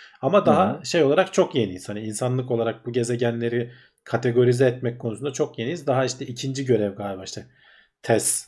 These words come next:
Speaker 1: e, şu anda hala data alıyor. Ondan önce de Kepler vardı, o görevini sonlandırdı. E,
Speaker 2: Hı hı.
Speaker 1: bunları işte kategorilendirmek, işte şey yapmak hem bizim gezegen bilimi açısından,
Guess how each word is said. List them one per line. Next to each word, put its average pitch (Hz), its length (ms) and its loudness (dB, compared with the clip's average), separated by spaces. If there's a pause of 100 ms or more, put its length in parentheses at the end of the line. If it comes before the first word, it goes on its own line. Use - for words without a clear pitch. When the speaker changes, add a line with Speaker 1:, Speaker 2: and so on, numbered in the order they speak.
Speaker 1:
e, 101 360 -4
şu 117 160 -4
anda 110 200 -2
hala 107 360 -2
data 110 260 -4
alıyor. 127 180 0
Ondan 123 200 0
önce 117 180 -4
de 113 80 -2
Kepler 120 400 -2
vardı, 98 280 -10
o 98 80 -12
görevini 101 400 -8
sonlandırdı. 104 840 -8 (520)
E, 123 40 -2
Speaker 2:
Hı 113 300 0
hı. 120 240 -4
Speaker 1:
bunları 143 260 2
işte 156 320 0
kategorilendirmek, 135 1080 0
işte 127 220 -8
şey 135 180 -4
yapmak 127 440 -4 (220)
hem 156 340 0
bizim 139 400 -4 (220)
gezegen 123 500 4
bilimi 120 240 0
açısından, 107 640 -8